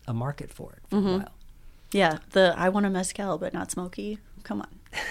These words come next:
Speaker 2: <laughs> Come on.
Speaker 1: Um, so in addition to obviously sourcing great product,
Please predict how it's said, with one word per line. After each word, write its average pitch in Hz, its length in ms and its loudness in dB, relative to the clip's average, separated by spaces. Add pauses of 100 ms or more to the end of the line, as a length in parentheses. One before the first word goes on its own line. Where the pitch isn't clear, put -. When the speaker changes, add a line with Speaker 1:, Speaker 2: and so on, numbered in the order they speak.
(320)
Speaker 2:
<laughs> - 600 -2
Come 247 220 0
on. 190 60 0 (680)
Speaker 1:
Um, 160 380 6 (920)
so 180 580 4 (280)
in 190 120 10
addition 190 380 8
to 156 160 4
obviously 135 500 4 (320)
sourcing 131 420 0
great 117 220 2
product, 123 480 4